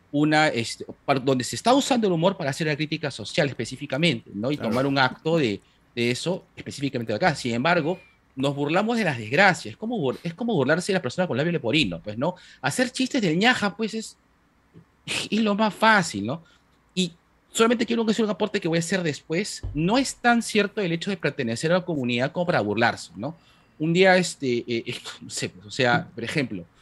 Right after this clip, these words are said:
Speaker 1: este, mi hijo, este, mi hijo tiene, este, tiene autismo, como, bueno, a veces, este, le hemos, lo hemos comentado,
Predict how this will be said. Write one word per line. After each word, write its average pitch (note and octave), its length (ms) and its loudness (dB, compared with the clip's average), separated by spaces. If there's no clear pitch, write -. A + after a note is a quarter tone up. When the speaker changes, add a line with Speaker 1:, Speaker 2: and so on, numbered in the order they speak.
Speaker 1:
este, A2+ 580 0
mi A#2 180 2
hijo, E3 320 2
este, G2 800 -6
mi A2+ 120 0
hijo D#3+ 240 -2
tiene, D3 280 -2
este, G2+ 600 -6
tiene C3 140 -4
autismo, B2+ 360 0
como, - 160 -14
bueno, A2 220 -8
a - 40 -2
veces, C#3 280 0
este, A2 260 -6
le G#2+ 60 -2
hemos, B2 140 -4
lo A2+ 60 -8
hemos A#2+ 140 -6
comentado, A#2+ 520 0